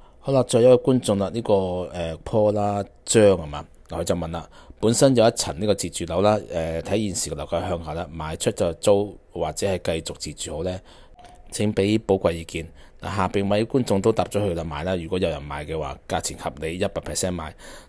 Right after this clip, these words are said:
嗱，其實我都係贊成買嘅，因為我睇呢幾年個樓市都係向下。你賣咗佢呢，你攞返啲錢呢，擺喺銀行收息呢，跟住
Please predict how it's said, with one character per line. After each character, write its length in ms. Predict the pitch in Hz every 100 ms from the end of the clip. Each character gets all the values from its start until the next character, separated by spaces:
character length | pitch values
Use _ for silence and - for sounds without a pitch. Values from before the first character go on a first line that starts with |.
| -
嗱， 140 | 87
其 100 | -
實 160 | 85 90
我 180 | 90 98
都 140 | 117
係 100 | 101
贊 160 | - 80
成 160 | -
買 280 | 71 69 73
嘅， 40 | 80
因 120 | 110
為 80 | 95
我 180 | 87
睇 140 | 82 -
呢 100 | 98
幾 120 | 90
年 140 | 80 71
個 80 |
樓 140 | 71 67
市 100 | -
都 100 | 85
係 80 | -
向 120 | 76
下。 340 | - 71 - - - - - -
你 100 | 98
賣 240 | 104 90
咗 80 | 92
佢 180 | 107 104
呢， 240 | 101 104 98
你 280 | 95 87
攞 100 | 87
返 120 | 92 98
啲 80 |
錢 220 | 95 - 82
呢， 100 | 95
擺 240 | - 95
喺 40 | 80
銀 60 |
行 120 | 76
收 160 | 73 92
息 140 | -
呢， 200 | 80 82
跟 160 | 85 95
住 100 | -